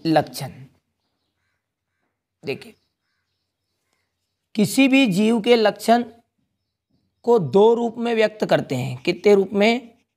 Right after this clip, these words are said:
दो रूप में।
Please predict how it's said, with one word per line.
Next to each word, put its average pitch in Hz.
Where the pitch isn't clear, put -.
दो 190
रूप 165
में। 139